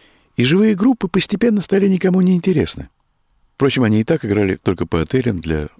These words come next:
заграничных туристов. К концу пятидесятых годов звуковые системы давали только по басовым частотам тридцать тысяч ватт, что много громче звука взлетающего бомбардировщика.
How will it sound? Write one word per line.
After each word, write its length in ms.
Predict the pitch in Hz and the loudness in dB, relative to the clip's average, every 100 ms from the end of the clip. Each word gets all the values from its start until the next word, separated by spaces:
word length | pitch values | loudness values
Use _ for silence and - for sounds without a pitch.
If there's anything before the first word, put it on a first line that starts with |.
| - | -8
заграничных 600 | 78 76 71 69 - - | -6 -2 -2 -4 -6 -8
туристов. 580 | - - - - - _ _ _ _ _ _ _ _ _ _ _ _ - _ | -12 -12 -12 -14 -20 _ _ _ _ _ _ _ _ _ _ _ _ -20 _
К 100 | - | -20
концу 320 | - 82 - 85 | -4 -2 -2 -4
пятидесятых 640 | 127 151 73 139 131 98 | -4 -2 0 0 0 -2
годов 400 | 90 117 120 - - - - - - | -2 -2 -4 -8 -20 -20 -20 -20 -10
звуковые 480 | 82 80 87 90 82 | -4 0 2 2 0
системы 420 | 85 - 147 135 | 0 0 0 2
давали 420 | 104 113 113 98 - | 2 2 0 -2 -4
только 260 | - 143 139 | -2 -2 0
по 120 | 135 | 0
басовым 400 | 143 - 95 73 | 0 0 0 0
частотам 520 | - - 156 160 131 - - _ | -4 -4 -2 -2 -4 -6 -18 _
тридцать 400 | - 120 123 143 | -2 0 0 -4
тысяч 360 | - 95 - - | -4 -4 -4 -6
ватт, 300 | 69 - - _ _ _ - - _ | -8 -10 -16 _ _ _ -20 -20 _
что 280 | - - 85 | -10 -2 0
много 400 | 73 76 139 127 | 2 2 0 0
громче 360 | 90 78 67 67 | 0 0 -2 -4
звука 280 | 95 104 | -4 -4
взлетающего 580 | 87 73 - 69 - 76 | -4 -6 -6 -6 -6 -6
бомбардировщика. 840 | 76 76 76 - 80 - - - | -6 -6 -6 -8 -8 -10 -12 -14